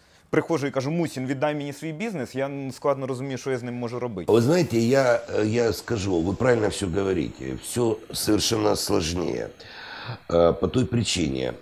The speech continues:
Speaker 2: м, ну, есть интернет, да?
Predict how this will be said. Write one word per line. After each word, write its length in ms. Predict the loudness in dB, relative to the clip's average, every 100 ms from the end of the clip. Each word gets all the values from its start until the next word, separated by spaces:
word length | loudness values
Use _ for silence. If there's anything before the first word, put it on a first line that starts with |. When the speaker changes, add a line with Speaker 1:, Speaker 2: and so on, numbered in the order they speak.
| -8
Speaker 2:
м, 580 | -6 -4 -4 -4 -6 -10 _ _ _ _ _ _ _ _ -4
ну, 420 | 0 0 -2 -6 -18 -4
есть 300 | 0 0 0
интернет, 600 | 2 4 4 0 -4 -10 _ _ _ _
да? 260 | 0 0 0